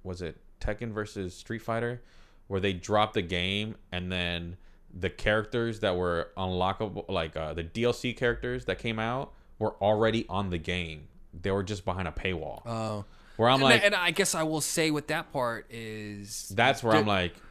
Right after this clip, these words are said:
Speaker 1: "Come on."
Speaker 2: So I, I get, so I, I can never pick a side. Uh, I get it, what you're saying, like, yo, that's, that's fuckery. But at the same time, they just, they're,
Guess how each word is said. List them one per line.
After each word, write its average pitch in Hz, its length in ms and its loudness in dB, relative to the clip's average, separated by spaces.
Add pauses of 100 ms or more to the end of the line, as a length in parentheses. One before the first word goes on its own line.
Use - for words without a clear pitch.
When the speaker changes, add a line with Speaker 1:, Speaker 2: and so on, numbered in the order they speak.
Speaker 1:
"Come 107 160 0
on." 73 320 -8
Speaker 2:
So 202 360 4
I, 151 200 0 (120)
I 120 120 0
get, 147 480 0
so 117 160 -4
I, 92 380 -12
I 101 40 -12 (160)
can 110 140 -12
never 107 100 -10
pick 107 160 -4
a 117 40 -6
side. 120 380 2 (200)
Uh, 110 400 -6
I 139 120 -2
get 170 320 4
it, 156 200 -2 (720)
what 143 120 -4
you're 131 100 -4
saying, 156 140 0
like, 113 140 -4
yo, 143 80 2
that's, 123 200 -4
that's - 260 -6
fuckery. 113 500 -4 (220)
But 170 100 0
at 147 80 -2
the 139 60 -8
same 139 180 -2
time, 139 380 -2
they 127 100 -6
just, 127 320 -8 (260)
they're, - 140 -6